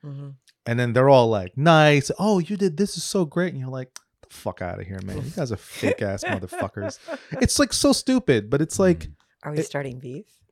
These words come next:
Speaker 2: Oh,
Speaker 1: <laughs> Okay.
Speaker 2: I will go on record and say I've never really liked those guys,
Speaker 3: Yeah.
Speaker 2: to be honest with you.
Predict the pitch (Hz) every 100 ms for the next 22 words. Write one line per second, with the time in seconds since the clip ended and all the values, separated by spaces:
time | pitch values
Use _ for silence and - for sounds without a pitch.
0 | _ _ _ _ _ _ _ _ - -
1 | 165 175 143 135 - 180 - - 226 -
2 | 175 254 240 214 208 185 165 170 151 135
3 | 139 139 147 139 143 143 131 131 120 107
4 | 107 - 95 90 90 87 98 95 90 80
5 | 110 101 98 - 90 90